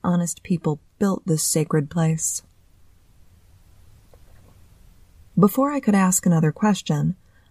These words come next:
Benton flashed a tight smile. "Very nice to meet you, Nikki.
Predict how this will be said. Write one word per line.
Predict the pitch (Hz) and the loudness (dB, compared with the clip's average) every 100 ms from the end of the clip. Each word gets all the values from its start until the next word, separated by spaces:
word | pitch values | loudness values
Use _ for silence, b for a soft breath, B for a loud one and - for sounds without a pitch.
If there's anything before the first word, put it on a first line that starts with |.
| - | -4
Benton | 170 190 196 208 190 | 0 2 4 4 2
flashed | 185 160 156 - | 2 -2 -2 -4
a | |
tight | 156 - 147 - | -6 -4 -4 -2
smile. | - 156 160 151 175 - _ _ _ _ _ | -2 0 -2 -2 -6 -10 _ _ _ _ _
"Very | 175 185 165 | 2 4 4
nice | 156 151 | 2 0
to | - | 0
meet | 156 156 | 2 2
you, | 156 | 2
Nikki. | 156 156 160 160 | 0 0 0 0